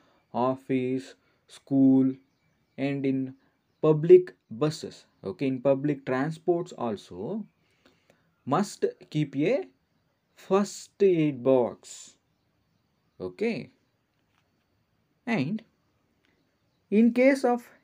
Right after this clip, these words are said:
emergency, first aid can prevent person's condition from worsening. It can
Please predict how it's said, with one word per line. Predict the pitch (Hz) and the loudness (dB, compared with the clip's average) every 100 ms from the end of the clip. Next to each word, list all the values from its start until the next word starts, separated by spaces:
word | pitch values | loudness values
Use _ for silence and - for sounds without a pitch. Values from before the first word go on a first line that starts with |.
| - | -4
emergency, | 143 180 180 156 110 - 92 107 202 190 _ _ _ _ _ _ | -2 0 -2 -4 -6 -10 -16 -12 -12 -12 _ _ _ _ _ _
first | - 190 190 190 | 2 2 2 -4
aid | 190 208 208 - | 0 0 -2 -6
can | 147 165 | -8 -6
prevent | 160 143 156 139 151 160 _ _ _ _ _ _ | -6 -6 -6 -6 -8 -12 _ _ _ _ _ _
person's | 143 151 160 - 208 214 214 - _ - | -2 -2 -4 -10 -6 -4 -6 -10 _ -8
condition | 160 165 185 175 180 180 | -4 -2 -2 -4 -12 -12
from | 160 190 254 381 - - _ _ _ _ - | -10 -6 -6 -8 -16 -20 _ _ _ _ -12
worsening. | 117 147 - 190 180 165 147 110 85 - - _ _ _ _ _ _ _ _ _ _ - | -8 -8 -6 -4 -4 -2 -4 -4 -8 -16 -20 _ _ _ _ _ _ _ _ _ _ -6
It | 143 - | -6 -4
can | 190 156 | -4 -4